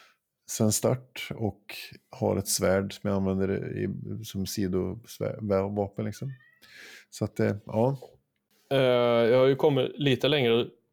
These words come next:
Speaker 2: och har ju lyckats gjort den här storyn som gör att jag har fått ett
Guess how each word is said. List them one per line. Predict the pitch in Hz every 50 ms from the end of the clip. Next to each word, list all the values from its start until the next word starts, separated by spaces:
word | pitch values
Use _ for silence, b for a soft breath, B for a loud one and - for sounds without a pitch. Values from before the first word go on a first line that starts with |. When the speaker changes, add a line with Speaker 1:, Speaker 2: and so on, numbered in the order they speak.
| _ _ _ - - _ _ _ _
Speaker 2:
och | - 131
har | 120
ju | 123
lyckats | 117 123 120 - 120 - -
gjort | 135 131 - -
den | 131 120
här | 117 117
storyn | - - 120 107 104 107 104 101
som | - - 113
gör | 107 101 98
att | 98 95 - -
jag | 101 101 98
har | 98 98 98
fått | - - 107 104 - _ - -
ett | 107 101 -